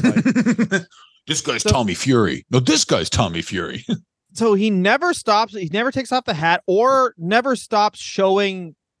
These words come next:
Speaker 1: the hanging
Speaker 2: body.
Speaker 1: body.
Speaker 2: Yeah, that's the <laughs>
Speaker 1: Hangs. This is crazy. So the, the, obviously they've called the cops. So first responders are coming, like,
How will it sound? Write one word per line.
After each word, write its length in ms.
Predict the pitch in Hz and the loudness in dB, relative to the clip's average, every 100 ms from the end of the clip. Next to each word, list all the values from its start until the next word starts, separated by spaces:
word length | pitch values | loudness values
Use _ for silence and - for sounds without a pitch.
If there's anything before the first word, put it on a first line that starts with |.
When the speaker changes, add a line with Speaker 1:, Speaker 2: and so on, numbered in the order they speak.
| - | -2
Speaker 1:
the 100 | 190 | 0
hanging 340 | 180 185 - | 2 0 2
Speaker 2:
body. 180 | 175 165 | 2 2
Speaker 1:
body. 280 | 143 139 - _ _ _ - | 0 -2 -8 _ _ _ -2
Speaker 2:
Yeah, 260 | 147 107 | 2 2
that's 300 | - 220 196 | 2 0 0
the 160 | 170 175 - - - | 0 -2 -2 -16 -20
<laughs> 120 | - - | -10 -2
Speaker 1:
Hangs. 380 | 269 339 311 294 | 0 2 2 0
This 180 | 220 254 | -2 -2
is 160 | 277 | -6
crazy. 460 | 208 240 202 151 110 _ _ _ _ 160 | -2 2 2 0 -10 _ _ _ _ -2
So 140 | 233 | 0
the, 160 | 202 208 | 0 -2
the, 200 | 165 175 | -8 -8
obviously 320 | 202 196 175 170 | 0 0 0 -2
they've 160 | 160 | -2
called 160 | 180 175 | -2 -4
the 60 | 165 | 0
cops. 340 | 151 131 - | 2 0 0
So 140 | 151 | -4
first 280 | 120 175 160 | -2 -2 -4
responders 540 | 147 - 156 147 139 135 | -6 -2 -2 0 -2 -2
are 100 | 139 | -8
coming, 320 | 139 123 117 | -6 -6 -4
like, 260 | 117 113 | -4 -6